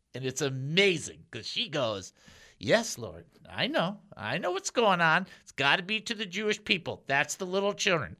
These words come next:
I get it. But even little children drop crumbs. And because they drop crumbs, there's stuff for some of us to eat." And it's just brilliant. And see, this is way beyond what people are thinking, "Oh, it's insulting, it's degrading, it's this."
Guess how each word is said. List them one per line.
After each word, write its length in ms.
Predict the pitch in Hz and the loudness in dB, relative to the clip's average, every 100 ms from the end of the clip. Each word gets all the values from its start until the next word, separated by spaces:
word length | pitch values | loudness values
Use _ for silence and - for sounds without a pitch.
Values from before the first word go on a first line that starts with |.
| _ | _
I 180 | 135 170 | 4 4
get 260 | 160 175 139 | 8 8 8
it. 200 | 101 - - - | 2 -10 -20 -6
But 200 | 147 147 - | -4 -4 -2
even 720 | 220 233 269 285 277 285 269 262 | 0 2 2 2 0 0 -10 -10
little 480 | 156 175 220 233 226 | -2 2 4 2 -2
children 680 | - 240 220 131 127 120 120 | 0 2 2 0 -4 -4 -8
drop 460 | - 123 143 - - | -2 2 2 0 -16
crumbs. 1200 | - - 208 175 95 69 76 85 117 - - - _ _ _ _ _ _ _ _ _ _ | -20 -12 -4 -2 -2 -10 -16 -16 -16 -16 -18 -20 _ _ _ _ _ _ _ _ _ _
And 200 | 123 120 | -6 -4
because 400 | 110 - 165 156 | -8 0 0 0
they 140 | 180 | -4
drop 360 | 147 165 156 - | -2 -2 -2 -4
crumbs, 480 | 175 170 202 220 - | -4 -4 -4 -10 -10
there's 220 | 107 - | -8 -8
stuff 480 | - - - 147 - | -10 -12 -12 -12 -14
for 380 | - 107 95 92 | -10 -8 -8 -10
some 320 | - 226 233 | -14 -12 -10
of 140 | 101 | -10
us 180 | 71 - | -12 -18
to 120 | - - | -18 -20
eat." 460 | - 85 _ - - _ _ _ | -20 -20 _ -20 -20 _ _ _
And 120 | 196 190 | -4 -4
it's 260 | 262 - | -4 -10
just 240 | - 403 - _ | 0 0 0 _
brilliant. 500 | - 466 508 320 165 - - | 2 8 8 6 0 -8 -8
And 140 | 208 | -6
see, 140 | - 330 | -4 -2
this 180 | 330 | -2
is 80 | 294 | -4
way 640 | 220 220 294 330 302 277 | -6 -8 4 6 6 4
beyond 480 | 247 226 220 214 202 | 0 2 6 6 6
what 120 | 170 | 2
people 220 | 165 185 170 | -2 -2 -2
are 40 | |
thinking, 240 | 156 - | 0 0
"Oh, 40 | 185 | 0
it's 140 | - | -2
insulting, 500 | 131 127 185 196 151 | -8 -2 0 0 -2
it's 160 | 127 - | -8 -6
degrading, 380 | 117 170 151 123 | -2 0 0 -4
it's 100 | |
this." 120 | 117 | -6